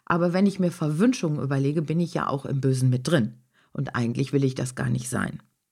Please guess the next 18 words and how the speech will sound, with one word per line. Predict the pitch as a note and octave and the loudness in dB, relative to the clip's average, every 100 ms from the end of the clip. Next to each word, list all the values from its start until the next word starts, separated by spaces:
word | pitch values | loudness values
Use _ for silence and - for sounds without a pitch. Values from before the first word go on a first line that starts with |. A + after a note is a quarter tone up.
| _ _ _ _ _ _ _ _ - - - | _ _ _ _ _ _ _ _ -20 -20 -14
Ich | - C#3+ D#3 | -10 -10 0
habe | F#3+ C4 F#3+ | 2 4 2
dazu | D3 C#3 C3+ - F3+ G#3+ - _ _ | 2 0 -2 0 2 2 -2 _ _
für | - | -2
dich | D#3 F3+ F3+ - | 2 2 2 2
auch | E3 - | 2 2
ein | - E3+ E3+ - - | 2 4 2 -2 -8
schönes | - - G3 F#3 F3+ - | 0 6 8 10 6 4
Zitat. | - F#3 - C#3+ B2 - - _ _ _ _ _ _ _ _ _ | 2 2 2 -2 -2 -6 -14 _ _ _ _ _ _ _ _ _
„Du | - | 2
bist | E3+ E3+ - - - | 4 2 0 -4 2
heute, | B3 A3 - C#3 D#3+ - _ _ | 4 4 2 0 -2 -6 _ _
wo | D3+ | 0
deine | C#3+ D3 C#3+ | 2 2 2
Gedanken | C#3+ C3 C#3+ F3+ F3 | 2 2 2 2 0
dich | E3+ - | 0 6
hingebracht | G3 D#3+ B2+ B2 - - | 6 6 4 -2 -4 -4
haben. | B2+ - - | -2 -2 -6